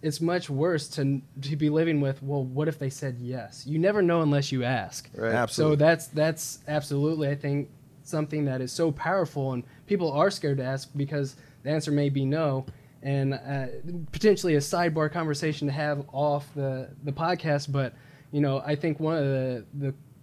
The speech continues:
Speaker 1: great things about millennials now is they're asking questions that, you know, someone who has been at a job for X amount of years may not have asked. And that can be a scary thing or a very positive thing for people in leadership, because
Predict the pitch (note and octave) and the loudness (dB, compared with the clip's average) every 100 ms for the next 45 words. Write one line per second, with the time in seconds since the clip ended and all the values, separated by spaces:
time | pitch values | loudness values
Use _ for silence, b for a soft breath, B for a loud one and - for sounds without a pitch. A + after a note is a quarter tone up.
0 | D#3+ E3 F#3+ F3+ D#3 C#3+ C#3 C3+ C#3 D3+ | 0 2 2 0 0 2 2 2 2 2
1 | A3+ G#3+ C#3+ C#3+ B2+ B2 B2+ B2+ C3 - | 2 0 0 -2 -2 -2 -2 -4 -6 -12
2 | B B B B B2 C#3 G3+ F#3 F3+ F3+ | B B B B -2 4 4 4 0 2
3 | D#3+ C#3+ D#3 D#3 F3 D#3+ D3 C3 B2+ B2 | 0 2 0 2 0 2 2 2 0 -4
4 | - C#3+ C3+ B2 B2+ B2+ - - - - | -6 -2 -2 -2 -4 -8 -16 -20 -20 -18
5 | - E3+ D#3+ D#3 D3+ D3 C#3+ - C3+ D3 | -6 -2 0 2 2 4 2 -2 -4 0
6 | C#3 C3 B2+ D3 D#3+ D3+ C#3 C3+ C3 C#3 | 2 0 2 2 4 4 2 0 2 0
7 | C3+ C3+ C3 C#3+ D3 C#3 C#3 C3 D#3+ D3 | -2 -4 -4 -4 0 0 0 0 -2 0
8 | C#3+ D#3 D#3+ D3+ C3+ B2+ C#3+ B2+ A#2+ - | 0 0 0 0 -2 -2 -2 -2 -6 -8
9 | C#3+ C3+ B2 B B B - D#3 E3 D#3+ | -4 -4 -4 B B B -2 0 2 4
10 | C#3+ - - D#3+ E3+ F3+ F#3 G3 G#3 D3 | 2 0 2 4 4 2 2 0 0 2
11 | C#3 D3+ C#3+ C#3+ E3 G3 E3 C#3+ - C#3 | 2 4 2 0 0 2 2 -2 -2 -2
12 | C#3+ C#3+ - C#3 D3+ D3 C#3+ C3 D3+ G3+ | -2 -4 -4 -4 -2 -2 0 0 2 2
13 | C#3+ C#3+ C3 C#3 D3 C#3 | 0 -4 -4 -4 -2 -4